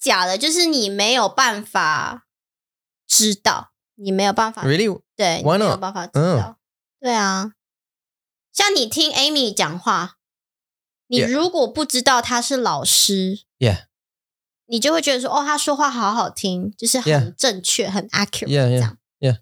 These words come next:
Speaker 1: 你不会觉得她是有钱人，不会是觉得她是老师什么的。
Speaker 2: No.
Speaker 1: 对，就是很难，你会很难去知道说她是不是有钱人。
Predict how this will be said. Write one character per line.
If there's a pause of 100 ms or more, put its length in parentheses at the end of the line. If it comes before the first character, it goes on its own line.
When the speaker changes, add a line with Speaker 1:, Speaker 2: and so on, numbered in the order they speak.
(120)
Speaker 1:
你
不
会
觉
得
她
是
有
钱
人，
不
会
是
觉
得
她
是
老
师
什
么
的。 (380)
Speaker 2:
No. (160)
Speaker 1:
对，
就
是
很
难，
你
会
很
难
去
知
道
说
她
是
不
是
有
钱
人。